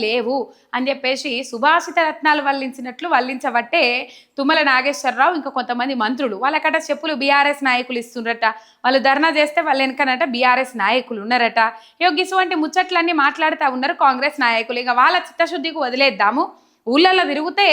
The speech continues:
రైతుల బాధలు తెలుస్తాయి, ఊర్లలో తిరిగి లైన్లు కట్టిన కాడ పోయి వాళ్ళ బాధలు అరుచుకుంటే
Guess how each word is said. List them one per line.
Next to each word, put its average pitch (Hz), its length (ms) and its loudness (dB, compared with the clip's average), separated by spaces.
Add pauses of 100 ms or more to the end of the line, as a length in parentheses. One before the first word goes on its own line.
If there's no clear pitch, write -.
(200)
రైతుల 311 260 0 (100)
బాధలు 285 380 4
తెలుస్తాయి, 262 420 -4 (400)
ఊర్లలో 370 440 4
తిరిగి 349 280 0 (160)
లైన్లు 330 340 0
కట్టిన 339 280 0
కాడ 320 160 4 (100)
పోయి 330 200 2
వాళ్ళ 320 120 2 (120)
బాధలు 320 300 4
అరుచుకుంటే 285 500 -2